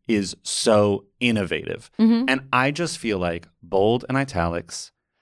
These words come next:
Speaker 1: imagine bold, italics, capital letters,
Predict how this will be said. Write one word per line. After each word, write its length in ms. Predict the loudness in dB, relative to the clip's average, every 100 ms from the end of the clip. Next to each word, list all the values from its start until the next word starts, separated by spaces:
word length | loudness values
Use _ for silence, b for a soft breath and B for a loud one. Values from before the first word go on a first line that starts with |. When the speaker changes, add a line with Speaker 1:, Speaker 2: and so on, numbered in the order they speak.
| _ -2
Speaker 1:
imagine 400 | 2 2 0 -4
bold, 420 | 2 2 2 -4 b -6
italics, 640 | -2 -2 0 -2 -6 -14 _ -10
capital 460 | -4 -4 -2 0
letters, 720 | 4 4 4 2 0 -4 -10